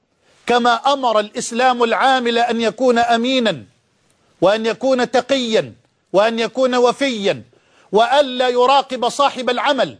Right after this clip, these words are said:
ولا مدير الشركة، ولا صاحب الشركة،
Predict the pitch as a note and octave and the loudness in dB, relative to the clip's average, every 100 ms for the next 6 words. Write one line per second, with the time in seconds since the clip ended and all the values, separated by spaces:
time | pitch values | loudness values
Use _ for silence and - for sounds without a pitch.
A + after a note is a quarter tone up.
0 | _ _ _ - G3+ C#4 C4+ B3 A3+ C#4+ | _ _ _ -2 2 4 2 0 -2 0
1 | B3 - D4+ C#4+ G#3+ E3 - _ _ - | 0 0 0 0 0 -8 -12 _ _ 0
2 | B3 C#4+ C4 D4+ D4 C#4 B3+ - - D4+ | 2 4 2 2 0 0 -2 -2 0 2
3 | A3 D#3+ | 0 -6